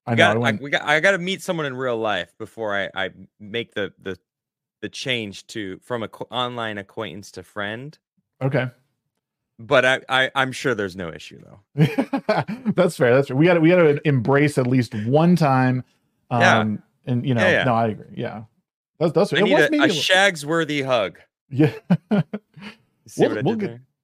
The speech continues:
Speaker 2: Did you
Speaker 1: yes, we'll get there soon. I was jealous that you, 'cause you just got back from London for the, uh,
Speaker 2: Yeah.
Speaker 1: F N T U K meetup. How was that?
Speaker 2: Oh, dude, it was fantastic. I had such a great time. Uh,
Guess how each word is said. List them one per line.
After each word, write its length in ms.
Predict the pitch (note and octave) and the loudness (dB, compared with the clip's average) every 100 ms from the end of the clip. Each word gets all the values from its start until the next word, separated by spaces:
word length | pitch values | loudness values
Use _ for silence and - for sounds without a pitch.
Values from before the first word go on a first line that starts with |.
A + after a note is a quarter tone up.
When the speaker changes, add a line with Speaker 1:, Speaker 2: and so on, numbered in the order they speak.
| _ | _
Speaker 2:
Did 80 | - | 0
you 60 | E3+ | 2
Speaker 1:
yes, 180 | E3+ B2+ | 2 0
we'll 140 | E3 | -2
get 180 | F4 - | -2 0
there 140 | E3 | 0
soon. 300 | B2+ C3 B2 | 0 -2 0
I 60 | C#3+ | 2
was 180 | F#3+ A#2+ | 2 0
jealous 600 | - D3+ G3 E3+ A#2 - | -2 2 4 4 2 0
that 180 | C3 A#2+ | -4 0
you, 320 | C3+ C#3 C3+ | 0 0 -2
'cause 180 | C3 A#2+ | -6 -6
you 80 | |
just 180 | A2 C#3 | -6 -4
got 200 | C3 B2 | -4 -2
back 240 | A#2+ A#2+ - | -2 -2 -6
from 520 | - A#2 A#2 A2+ A2+ | -6 -4 -4 -4 -6
London 400 | A#2+ D#3 B2+ A#2 | -4 0 0 -2
for 160 | B2+ B2+ | -4 -4
the, 300 | A#2+ A#2 A#2 | -2 0 0
uh, 80 | A2+ | 0
Speaker 2:
Yeah. 120 | G2+ | -2
Speaker 1:
F 120 | E2 | -2
N 160 | B2+ A#2 | -2 -4
T 120 | B2+ | -4
U 180 | A#2 B2+ | -2 -2
K 180 | - B2+ | -2 -2
meetup. 360 | E3+ C#3+ C3+ C#3+ | 0 0 0 0
How 100 | D3 | 2
was 140 | C#3+ | 2
that? 320 | C#3+ C#3+ G#2 _ _ _ _ _ | 2 0 -4 _ _ _ _ _
Speaker 2:
Oh, 220 | A2+ G#2 | -4 -4
dude, 240 | F2+ G2 F#2 | -4 -6 -8
it 80 | F2+ | -8
was 160 | F2+ | -12
fantastic. 760 | - F#2+ E2 F2+ E2+ - E2+ - | -12 -14 -12 -14 -14 -18 -20 -14
I 60 | |
had 220 | F2+ F2+ - | -12 -12 -14
such 180 | G2 | -18
a 60 | F2+ | -16
great 240 | - D#2+ | -14 -14
time. 400 | - E2+ E2 D#2+ E2 _ _ G2+ | -16 -18 -18 -20 _ _ _ -14
Uh, 300 | F#2 E2+ | -12 -12